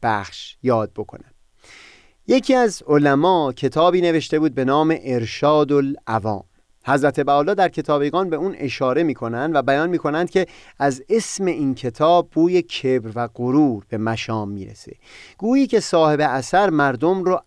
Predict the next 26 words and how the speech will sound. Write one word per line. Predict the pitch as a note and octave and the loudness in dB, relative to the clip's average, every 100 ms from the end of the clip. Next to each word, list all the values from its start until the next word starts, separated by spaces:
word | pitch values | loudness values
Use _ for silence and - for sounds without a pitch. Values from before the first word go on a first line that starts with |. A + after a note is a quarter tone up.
| - | -6
عوام | B2 A2+ D#3+ G#3 G#3+ G#3 G3+ G3 - | -4 0 2 4 4 2 0 -6 -6
و | - | -6
خود | - - A#3 F3+ | -4 2 2 2
رو | F3+ E3+ D#3+ - | 2 2 0 -2
عالم | B2+ A#2+ A#2+ A2+ C#3+ A#2 F#2+ F2+ | -2 -2 -2 2 2 2 -2 -10
فرض | G#2+ F#2+ F2+ - | -12 -10 -12 -20
کرده. | - A2 - - _ _ _ - - C#3+ | -20 -20 -20 -20 _ _ _ -20 -6 -2
و | |
بعد | C#3+ A3+ E3+ | 2 2 2
بیانی | D#3 D#3+ G3+ A3+ A3 | 2 4 4 2 2
نقل | G#3+ G3+ F#3 | 0 0 -2
می‌کنند | F#3+ G3 G3+ G3 | -2 0 0 0
که | E3 | 0
در | C#3 C#3 - | 0 0 -2
اصل | F3 A3 D3 G#2+ - - _ _ - _ - | 0 2 2 -2 -10 -20 _ _ -20 _ -18
صفاتی | - - D3 - G#3+ B3+ A#3+ G#3+ | -10 0 0 2 4 4 2 0
مثل | D#3 C#3+ - C#3 B2+ - | 0 0 -2 -4 -4 -2
قدرت | B2+ G#2 A#2+ F3 F#3+ F3+ - | -2 -2 0 2 2 0 -4
و | A#2+ | -6
عزت | C#3 C#3 A2+ G2+ A#2+ B2+ - - | -4 -4 -4 -4 -2 -2 -4 -10
و | A2+ - | -10 -2
علم | D#3+ G3 D3 G#2+ F#2+ G2 _ _ _ | 2 4 4 0 -8 -14 _ _ _
برای | C3 C3 C3+ C3+ | 2 4 4 2
پروردگار | C3 - A#2 B2 A#2+ B2+ B2+ A2+ D3 E3+ A3 G3 | -2 -6 -6 -4 0 2 2 0 0 2 4 2
با | D#3+ D3+ | 2 2
وجود | B2 C#3+ C3 G#3+ G#3+ | 2 0 0 -2 0